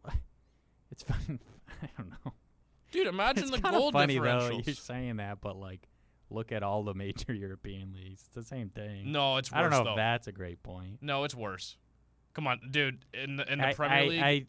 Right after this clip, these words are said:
Speaker 1: I, I, yeah.
Speaker 2: in the
Speaker 1: I'm
Speaker 2: Premier
Speaker 1: aware that
Speaker 2: League
Speaker 1: it's worse. It's just
Speaker 2: Yeah.
Speaker 1: the optics of it. It does look the same.
Speaker 2: I don't know if I'd say the same, though. You're, you're seeing these,
Speaker 1: The product
Speaker 2: like
Speaker 1: will look horrible. I agree with you there. It,
Speaker 2: Yeah,
Speaker 1: it
Speaker 2: but,
Speaker 1: won't
Speaker 2: like
Speaker 1: be like,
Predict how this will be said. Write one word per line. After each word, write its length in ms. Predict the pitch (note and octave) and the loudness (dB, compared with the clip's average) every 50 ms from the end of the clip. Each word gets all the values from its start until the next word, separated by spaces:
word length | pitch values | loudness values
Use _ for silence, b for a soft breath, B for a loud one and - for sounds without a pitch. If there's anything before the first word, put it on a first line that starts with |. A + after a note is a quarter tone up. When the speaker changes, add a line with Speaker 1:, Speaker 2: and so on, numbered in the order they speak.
| - - | -8 -6
Speaker 1:
I, 100 | B2 B2+ | -2 -2
I, 20 | C3 | 0
yeah. 460 | B2+ B2 B2 B2 A2 F2 F2 F2+ E2+ F2 - | 0 0 0 -2 -2 -2 -4 -8 -10 -10 -6
Speaker 2:
in 60 | - | -4
the 40 | - | 0
Speaker 1:
I'm 40 | A#2+ | 2
Speaker 2:
Premier 100 | C3+ D3+ | 4 6
Speaker 1:
aware 180 | D#3 E3+ E3 E3 | 6 8 6 8
that 120 | D#3+ D#3 | 6 6
Speaker 2:
League 80 | D#3 D3+ | 6 4
Speaker 1:
it's 80 | - - | 2 2
worse. 340 | A#2+ B2 G#2+ G#2 G#2 - | 4 4 4 4 2 0
It's 140 | - A#2+ - | -4 -6 -4
just 160 | - C3+ C3 | -2 -2 0
Speaker 2:
Yeah. 60 | C3 A#2 | 2 2
Speaker 1:
the 100 | C3 A2+ | 4 6
optics 420 | B2+ C3 B2+ - - B2 A2+ - - | 6 6 6 4 2 -6 -4 -4 -4
of 100 | G#2+ G2+ | -4 -2
it. 80 | G#2 | -2
It 160 | G#2+ A2 A2 - | -4 -4 -2 0
does 180 | C#3 C#3 A#2 | 0 0 0
look 220 | G#2+ A2 A2+ A2+ A2+ | 0 -2 -2 -4 -6
the 100 | - G2 | -12 -12
same. 400 | - - G2+ F#2 - F#2+ G2+ - _ _ _ _ _ _ _ _ _ - | -10 -10 -10 -8 -8 -8 -8 -8 _ _ _ _ _ _ _ _ _ 0
Speaker 2:
I 120 | C#3+ E3 | 2 2
don't 80 | E3+ E3+ | 4 4
know 100 | D#3+ D3 | 2 2
if 60 | C3+ | 2
I'd 120 | B2+ A2+ | 2 0
say 120 | - B2 A2+ | 0 -2 -4
the 80 | G#2 | -4
same, 340 | G2+ - A2+ G#2+ G#2+ G2+ G2 | -4 -2 0 0 0 -2 -6
though. 200 | G2+ F#2+ F#2+ - _ _ _ _ _ _ _ _ _ _ _ _ _ _ _ _ _ | -10 -14 -14 -16 _ _ _ _ _ _ _ _ _ _ _ _ _ _ _ _ _
You're, 220 | - D3 D#3 D3+ - | 0 2 4 4 4
you're 220 | C#3+ D#3 D#3+ C#3+ | 2 2 2 2
seeing 320 | - - F#3+ G3 G3 F#3 | 0 0 -2 -2 -2 0
these, 140 | E3+ D#3 D#3 | 0 2 6
Speaker 1:
The 60 | D3 | 10
product 360 | - G#3 A#3+ C4 A#3+ G3+ E3+ - | 12 12 12 12 10 10 8 8
Speaker 2:
like 40 | D#3 | 8
Speaker 1:
will 80 | D3 C#3 | 8 8
look 140 | C3 A#2+ - | 8 6 6
horrible. 360 | C3+ B2 A2 F#2+ F2 F2 F2+ | 6 6 6 4 0 -2 -4
I 120 | F#2 G2+ | -4 -2
agree 200 | G#2+ A#2+ D3 D3 | 0 2 2 2
with 140 | B2+ A2 - | 2 0 -2
you 60 | G2 | -6
there. 220 | F#2 F2+ F2 - - - | -8 -8 -10 -12 -10 -8
It, 140 | A#2+ B2+ A#2+ | -6 -2 2
Speaker 2:
Yeah, 140 | G3 E3+ | 4 6
Speaker 1:
it 40 | C#3 | 6
Speaker 2:
but, 60 | D3 | 8
Speaker 1:
won't 80 | D3 D3+ | 10 10
Speaker 2:
like 140 | D3+ D3 C#3+ - | 10 10 10 8
Speaker 1:
be 140 | F#3 F3 | 6 6
like, 300 | E3+ D#3+ D3+ C#3+ C3+ - | 8 6 6 4 2 0